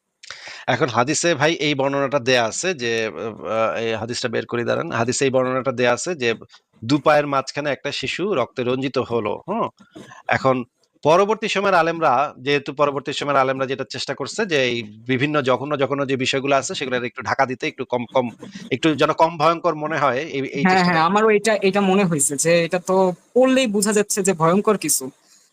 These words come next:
Speaker 2: মানে দুইটা বাচ্চার একটা পায়ের নিচে পড়েই কেন ইয়া হবে? তাহলে তো বুঝতে হবে যে উনি আগে প্রেগন্যান্ট ছিল, যেহেতু তার পেটে ছুরি মারা হয়েছে, যার কারণে তার মিসক্যারেজ হওয়া অসম্ভব কিছু না।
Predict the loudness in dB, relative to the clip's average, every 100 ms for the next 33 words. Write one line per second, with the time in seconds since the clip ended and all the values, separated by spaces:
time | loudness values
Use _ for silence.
0 | _ 0 4 2 4 4 4 4 2 2
1 | 0 0 0 2 0 -2 2 2 4 2
2 | 2 2 4 4 2 0 2 2 2 0
3 | -2 2 2 2 0 0 2 2 2 2
4 | 2 2 0 0 0 2 2 0 -2 0
5 | 2 2 2 2 0 0 2 2 2 0
6 | 0 2 2 2 2 0 0 -2 2 2
7 | 2 0 -4 _ -8 0 2 2 0 2
8 | 2 0 0 2 2 0 -4 -6 -6 -6
9 | -4 -4